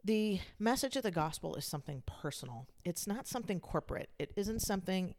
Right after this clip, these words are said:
I know we talked about community and church last week, but it ultimately comes down to the individual. What do we choose? What do we change in ourselves? And so it's something very personal. So he's going to constantly be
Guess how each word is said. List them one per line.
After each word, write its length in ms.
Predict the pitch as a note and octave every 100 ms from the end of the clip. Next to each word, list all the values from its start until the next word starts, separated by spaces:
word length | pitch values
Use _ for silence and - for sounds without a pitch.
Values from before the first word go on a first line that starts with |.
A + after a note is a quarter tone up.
| F3+ -
I 120 | E3
know 160 | F3
we 100 | G3+
talked 240 | A3+ G#3 -
about 220 | F#3+ -
community 600 | - F#3 F#3+ F3+ F3+ F3+
and 160 | D#3+ D#3+
church 380 | - D#3+ - -
last 400 | C#3 C#3 - -
week, 400 | D3+ C#3 C3 - - - - - - - -
but 280 | E3 - - - -
it 120 | F3+
ultimately 440 | G3 G#3 G#3+ G3+ E3
comes 280 | - D#3+ -
down 220 | D3+ C#3+
to 140 | C#3+
the 140 | C3 -
individual. 680 | D3 C3 C#3 C#3 B2 A#2
What 180 | C#3+ D3+
do 100 | -
we 220 | C3+ C3+
choose? 500 | C3 - C3+ B2+ -
What 220 | - C3 -
do 80 |
we 160 | B2+ C3
change 380 | - B2+ B2+ -
in 60 |
ourselves? 420 | A#2 A#2 A#2+ A#2 C3+
And 80 |
so 100 | C3+
it's 80 | C#3+
something 280 | A#3 B3+ C4+
very 160 | F3 F3
personal. 540 | - A3 - A2+ A2+ - - - -
So 140 | G3+
he's 200 | G#3+ A3
going 200 | - A3
to 60 | F3
constantly 580 | - F3 F3+ F3+ D#3 D3+
be 220 | D3